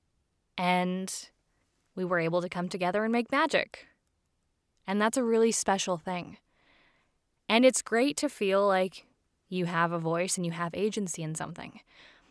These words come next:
But the only way I could have done that was to do what I wanted to do with her, in the sense that I was myself, and I played it the way I would play it. The thought wasn't, "Hmm,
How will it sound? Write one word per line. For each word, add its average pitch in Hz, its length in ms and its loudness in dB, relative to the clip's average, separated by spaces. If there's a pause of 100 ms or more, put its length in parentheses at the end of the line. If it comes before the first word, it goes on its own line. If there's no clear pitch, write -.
(520)
But 208 140 2
the 214 140 0
only 262 280 6
way 240 220 4
I 233 40 0
could - 120 -4
have 190 120 0
done 202 200 2
that 170 200 -2
was 170 240 0
to 180 100 -2
do 185 460 0 (520)
what 180 280 4
I 180 220 6
wanted 170 360 0
to 170 60 -2
do 160 200 -2
with 160 120 -4
her, - 280 -8 (760)
in 196 120 0
the 180 80 2
sense 175 320 0
that 160 280 0
I 160 440 0 (500)
was 165 200 -2
myself, 185 640 -2
and 165 160 -4
I 170 80 0
played 165 260 0
it 170 180 0
the 175 120 2
way 165 400 2 (260)
I 165 200 6
would 165 200 0
play 233 280 2
it. - 240 -8 (760)
The 196 80 2
thought 196 320 6
wasn't, 190 640 2 (720)
"Hmm, 254 300 8